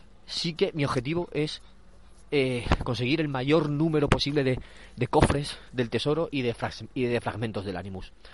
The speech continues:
Total, que, guau, me estoy alargando hoy mucho sin analizar el juego, pero es que, mm, me apetecía mucho hablar de él, <laughs> me apetecía hablar de esto, y por eso os lo estoy contando de esta forma tan, tan diferente como he hecho otras veces. No os hablo de jugabilidad, no os hablo de mecánicas, porque es un juego que ya todo el mundo que juega videojuegos lo conoce,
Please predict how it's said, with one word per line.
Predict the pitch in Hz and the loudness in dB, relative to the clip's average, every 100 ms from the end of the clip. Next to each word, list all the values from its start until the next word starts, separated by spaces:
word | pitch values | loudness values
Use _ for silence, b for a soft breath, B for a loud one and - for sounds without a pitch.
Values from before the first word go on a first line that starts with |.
| B B B B B - | B B B B B -4
Total, | - 151 202 107 | 0 4 4 2
que, | 131 113 | 0 0
guau, | 110 - | 0 -2
me | 107 | -2
estoy | - | 0
alargando | 139 - 147 113 | 2 2 0 2
hoy | 147 | 0
mucho | 151 147 175 | 0 -2 -2
sin | 165 127 | -2 -2
analizar | 113 104 123 | -2 -4 -4
el | 123 | -2
juego, | - 143 | -2 -4
pero | 127 113 | -4 -6
es | - | -6
que, | 156 - 151 | -10 -10 -12
mm, | 120 117 131 | -10 -8 -2
me | 127 | 0
apetecía | 127 - - 147 | 0 -2 0 0
mucho | 127 123 - - | 0 -2 -6 -6
hablar | 110 107 107 | -4 -2 -2
de | 98 | -4
él, | 87 | -6
<laughs> | 95 | -6
me | - | -6
apetecía | 127 117 127 | -4 -4 -4
hablar | 117 107 | -2 -2
de | 98 | -2
esto, | 104 90 | -4 -4
y | |
por | 95 107 | -6 -4
eso | - | -2
os | 123 | -2
lo | 113 | -2
estoy | 131 | -2
contando | 123 113 131 104 | -2 0 -2 -4
de | |
esta | 104 107 | -6 -8
forma | 104 98 95 B B B - | -8 -8 -8 B B B -8
tan, | 98 92 87 | -6 -6 -10
tan | 101 | -8
diferente | 107 98 98 95 | -6 -6 -6 -6
como | 98 | -8
he | |
hecho | 95 | -10
otras | 90 80 | -12 -12
veces. | 92 - - B B B B - | -12 -14 -16 B B B B 2
No | 165 | 4
os | 175 | 6
hablo | 175 | 6
de | 139 | 4
jugabilidad, | 123 104 95 98 117 98 | 2 -4 -4 -2 -2 -2
no | 98 | -4
os | 123 | -2
hablo | 135 143 | 0 -2
de | 98 | -4
mecánicas, | 92 123 120 95 - | -4 -6 -4 -6 -8
porque | 101 107 | -6 -4
es | |
un | 143 | -4
juego | 120 147 | -4 -4
que | 139 | -2
ya | 117 135 B B B 113 107 | -4 -6 B B B -8 2
todo | 151 | 4
el | |
mundo | 170 175 151 | 4 0 0
que | 139 | -2
juega | 143 | -4
videojuegos | 127 110 117 131 | -4 -4 -4 -2
lo | 120 | -2
conoce, | 98 110 101 | -4 -8 -8